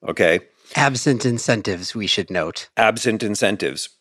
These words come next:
Speaker 1: Thankfully, there's incentives out there. I'm sure we'll get to that. The last thing is the Haber-Bosch process itself, actually, uses some heat. And today that heat also comes from natural gas. So you have to replace that heat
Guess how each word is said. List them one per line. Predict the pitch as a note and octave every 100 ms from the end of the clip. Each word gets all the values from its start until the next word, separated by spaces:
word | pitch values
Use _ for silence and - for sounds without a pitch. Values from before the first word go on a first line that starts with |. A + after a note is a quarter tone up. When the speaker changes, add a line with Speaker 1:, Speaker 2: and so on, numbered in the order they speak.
| _
Speaker 1:
Thankfully, | - C#2+ - B2 C#3
there's | E3
incentives | E3+ D#3+ E3 F3+ E3+
out | D3 D3
there. | D3
I'm | B2
sure | - G#2+
we'll | G#2+
get | F#2 F#2
to | F#2+
that. | C#2 C#2 _ _ - - -
The | -
last | B3+ D#4+ -
thing | A#3
is | F#3 -
the | D3
Haber-Bosch | G3+ A3 D#3+ D3 D#3+ -
process | - D3+ D3+ C#3+ - C#3
itself, | - - - G3+ F2 G2+ - - -
actually, | G#2+ F#2+ - F2 C2+ A2 - _ _ _ _ _ _ -
uses | C3+ G#3+ F#3 D#3+ -
some | E3 B2
heat. | - B3 - - - _ _ _ _ _ - - _ _ -
And | C3
today | D3+ E3+
that | F3 E3+
heat | D3 F#3+
also | G#3 G#3 C#3
comes | C3+ G#2
from | - G2
natural | F#2 - F2+
gas. | E2 C#2 -
So |
you | C#3+
have | G3+ G3+
to |
replace | D3+ - - G3+ G3 -
that | - E3+ E3+
heat | - G3+ B2+ -